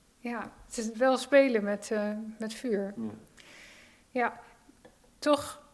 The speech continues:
Speaker 1: de enige manier eruit is om dit te doorbreken. Door niet zo te reageren.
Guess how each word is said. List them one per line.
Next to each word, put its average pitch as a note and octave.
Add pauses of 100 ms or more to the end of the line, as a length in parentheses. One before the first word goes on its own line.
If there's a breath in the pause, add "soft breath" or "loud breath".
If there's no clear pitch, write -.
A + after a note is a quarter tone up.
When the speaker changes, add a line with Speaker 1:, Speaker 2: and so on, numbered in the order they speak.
(220)
Speaker 1:
de A#3
enige C#4+
manier B3
eruit C#4
is A#3+
om B3
dit G#3
te A3+
doorbreken. G3+ (200)
Door G#3+
niet C4
zo -
te G3
reageren. G3+